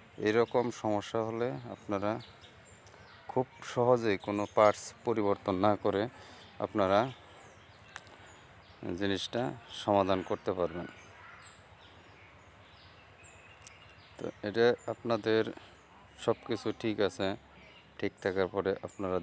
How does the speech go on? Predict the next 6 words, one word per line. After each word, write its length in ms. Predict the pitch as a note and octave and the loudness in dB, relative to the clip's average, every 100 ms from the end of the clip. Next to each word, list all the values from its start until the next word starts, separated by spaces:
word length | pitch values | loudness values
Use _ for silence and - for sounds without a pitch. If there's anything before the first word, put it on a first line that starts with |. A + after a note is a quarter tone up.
| F#2 | -2
দেখবেন 300 | E2 F#2 F#2+ G2 | -4 -4 -4 -4
যে 60 | F#2 | -6
আসলে 280 | - F#2+ F#2 F#2+ - F2+ | -8 -6 -6 -6 -10 -14
এই 80 | E2+ | -10
যে 140 | - F2 E3+ - - - - - - - _ - - - - - - _ - - - | -6 -6 -6 -12 -16 -20 -20 -20 -20 -20 _ -20 -20 -20 -20 -20 -20 _ -20 -20 -14
এখানে 220 | F2+ F#2+ | -10 -6